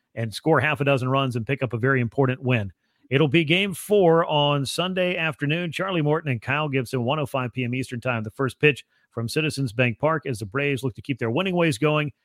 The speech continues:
and split this four-game series against the Phillies. That'll wrap us up here on the Braves Postcast, part of the all-new Locked On Sports Atlanta. Make sure you're subscribed on YouTube and click that bell to get notifications every time we drop a new episode.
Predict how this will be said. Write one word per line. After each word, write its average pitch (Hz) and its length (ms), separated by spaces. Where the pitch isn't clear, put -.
and 107 140
split - 260
this 139 140
four-game 131 440
series 123 360
against 117 300
the 120 60
Phillies. 95 440
That'll 185 160
wrap 202 180
us 143 80
up 196 120
here 196 100
on 185 60
the 170 60
Braves 180 240
Postcast, 185 560
part 160 120
of 139 40
the 147 80
all-new 156 240
Locked 151 240
On 143 140
Sports 151 320
Atlanta. 175 380
Make 120 140
sure 123 120
you're 113 60
subscribed 156 440
on 143 100
YouTube 196 460
and 110 100
click 175 200
that 156 180
bell 165 160
to 151 60
get 147 120
notifications 160 680
every 196 260
time 175 280
we 143 100
drop 143 260
a 131 40
new 127 140
episode. 175 480